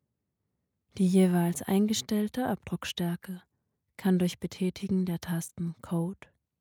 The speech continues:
und zwei verändert werden. Betätigen Sie diese Tasten, bis die gewünschte Abdruckstärke erfolgt. Wahlmöglichkeiten.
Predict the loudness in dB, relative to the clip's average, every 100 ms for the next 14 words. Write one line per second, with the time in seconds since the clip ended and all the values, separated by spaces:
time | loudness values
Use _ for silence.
0 | _ _ -4 -2 -2 -4 0 0 -2 -6
1 | _ _ -10 -6 -2 -2 -2 -6 -6 -6
2 | -6 -12 _ _ _ _ _ _ _ _
3 | _ _ _ _ _ _ _ _ _ _
4 | _ _ _ _ -4 -4 2 2 2 2
5 | 2 4 2 0 -2 -4 -2 -4 -4 -8
6 | -8 -8 _ _ _ _ _ -4 -2 -2
7 | 0 2 4 2 0 -4 -4 -6 -8 -6
8 | -6 -4 -6 -6 -8 -6 -10 -4 -4 -4
9 | -8 -20 -20 _ _ _ _ _ _ _
10 | _ _ _ _ _ _ _ _ _ _
11 | _ _ _ _ _ 2 6 6 4 2
12 | -2 -10 -8 -4 -4 -6 -12